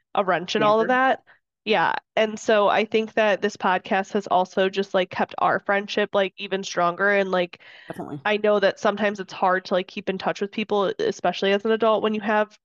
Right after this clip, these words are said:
Speaker 1: jobs and you're not working at the same places and things like that.
Speaker 2: Mm-hmm.
Speaker 1: But I think that this has definitely grown our friendship and also, like, just kept us connected in some way, shape, or form, you
Speaker 2: Yeah,
Speaker 1: know?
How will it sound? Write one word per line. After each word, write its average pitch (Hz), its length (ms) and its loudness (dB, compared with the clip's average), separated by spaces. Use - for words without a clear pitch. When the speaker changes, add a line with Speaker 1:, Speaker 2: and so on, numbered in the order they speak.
Speaker 1:
jobs 214 380 2
and 196 80 -8
you're 185 100 -2
not 175 200 0
working 190 240 -2
at 196 100 -2
the - 60 -20
same 202 160 -2
places 196 400 0
and 185 120 -8
things 180 180 -4
like 160 140 -4
that. 175 400 2
Speaker 2:
Mm-hmm. 190 300 0
Speaker 1:
But 208 100 2
I 202 80 2
think 208 160 -4
that 202 120 0
this - 160 0
has 196 120 -2
definitely 185 580 0
grown 196 340 0
our 151 260 2
friendship 233 560 0
and 196 420 0
also, 190 280 2
like, 185 200 0
just - 160 -4
kept - 240 -4
us 196 120 -4
connected 175 600 -2
in 196 160 -4
some 175 240 -2
way, 165 160 0
shape, - 240 -4
or - 60 -6
form, - 420 -8
you 208 100 -2
Speaker 2:
Yeah, 185 80 2
Speaker 1:
know? 202 260 -2